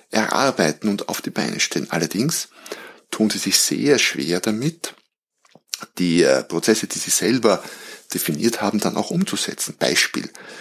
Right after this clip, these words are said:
Der Ablauf eines Trainings ist ein Prozess, den man vorher sich überlegt und vorgibt. Zumindest machen das viele so. Ich will nicht sagen alle, aber viele. Ähm, ich mache das zum Beispiel so.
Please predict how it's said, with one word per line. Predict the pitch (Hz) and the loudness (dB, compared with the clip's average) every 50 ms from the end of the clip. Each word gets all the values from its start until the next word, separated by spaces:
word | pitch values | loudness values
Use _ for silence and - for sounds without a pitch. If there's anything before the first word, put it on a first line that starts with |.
| - - _ | -20 -12 _
Der | - - - | -8 -2 -2
Ablauf | 107 - - - - - | -2 0 2 2 2 2
eines | - - 98 101 95 - | 2 0 0 0 0 -2
Trainings | - - - 71 80 101 113 123 123 113 - | -2 -2 -2 0 2 2 4 4 2 2 0
ist | - - - - - - | -2 -4 -6 -6 -4 -4
ein | - 87 87 | -6 -6 -6
Prozess, | - - 90 - - - - - - | -6 -8 -4 -2 -2 -2 -2 -4 -4
den | - - 80 | -4 -2 -4
man | 85 82 | -4 -6
vorher | - - 73 82 82 90 82 82 - - - - - - - - - _ _ | 0 0 0 0 2 0 -2 -2 -4 -12 -20 -20 -20 -20 -20 -20 -20 _ _
sich | - - - - - | -6 -6 -4 -4 -4
überlegt | - - - - 139 165 - - | -4 -2 2 2 2 2 2 -4
und | 120 - | -4 -4
vorgibt. | - - - - - - - - | 2 2 2 2 2 -6 -6 -2
Zumindest | - - 95 104 117 123 135 - - - - - - - _ _ _ _ _ _ | 0 2 2 2 2 4 4 2 2 0 -8 -16 -18 -20 _ _ _ _ _ _
machen | - - 85 82 - - 110 104 | 0 0 2 2 2 0 -2 2
das | - 95 90 - - - - - - - - - 104 - - - - - _ - - - - | 2 2 2 2 0 -2 -4 -6 -10 -18 -20 -20 -20 -18 -20 -20 -20 -20 _ -12 -10 -8 -6
viele | - - - 90 92 87 85 | -6 -4 -2 0 2 2 2
so. | - - - | 2 0 -4
Ich | - - | -2 -2
will | 110 | 0
nicht | 120 131 - - | 0 0 0 0
sagen | - 101 98 - | 0 0 0 -2
alle, | - - - | -4 -4 -2
aber | - 104 104 | -2 -2 -2
viele. | - - - - - - _ - - - - - - - - - - - - - - _ _ _ _ _ - | -2 -4 -4 -6 -6 -10 _ -18 -18 -18 -14 -12 -12 -12 -12 -12 -16 -18 -20 -20 -20 _ _ _ _ _ 0
Ähm, | 95 98 95 98 95 98 98 101 98 - _ _ _ _ _ _ _ _ _ _ _ | 4 4 6 6 6 4 4 2 0 -4 _ _ _ _ _ _ _ _ _ _ _
ich | - 135 - | 2 2 4
mache | - 98 - - | 2 2 2 0
das | - - - | -4 -6 -6
zum | - - | -6 -6
Beispiel | - - - - - - - | -4 -4 -6 -6 -8 -6 -4
so. | - - 135 208 302 - | 2 4 4 4 4 0